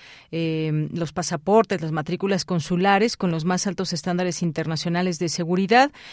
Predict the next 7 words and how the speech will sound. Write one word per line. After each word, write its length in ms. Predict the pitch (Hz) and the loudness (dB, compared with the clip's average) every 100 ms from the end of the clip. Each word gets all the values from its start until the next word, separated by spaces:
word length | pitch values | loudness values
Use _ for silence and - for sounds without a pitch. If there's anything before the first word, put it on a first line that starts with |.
| - - | -20 -8
y 260 | 196 226 254 - | 0 0 0 2
por 160 | 175 | 2
esta 220 | 175 - | 2 0
razón 320 | 190 175 190 185 | -2 0 -2 -2
son 220 | 190 180 | 0 -2
documentos 540 | 180 170 165 170 180 | -2 -2 -2 -2 -4
confiables 800 | - 165 156 202 202 214 240 - | -4 -4 0 2 2 2 0 -4